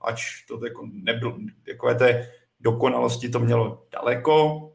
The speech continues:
ale prostě na tom hřišti on je znát a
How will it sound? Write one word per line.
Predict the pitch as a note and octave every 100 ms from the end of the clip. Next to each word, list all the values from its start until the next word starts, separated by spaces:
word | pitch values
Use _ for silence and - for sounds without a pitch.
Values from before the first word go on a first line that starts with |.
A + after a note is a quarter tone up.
| _ -
ale | A#2 A#2+ A#2+ A#2
prostě | A#2 -
na | A#2+
tom | B2 B2
hřišti | A#2+ A#2 B2
on | A#2
je | B2
znát | A#2 G#2+ A2+ A#2+ B2 - - _ _ _ -
a | A#2 A2+ A2+ A2+ A2+ A2+ A2+ A2+ A2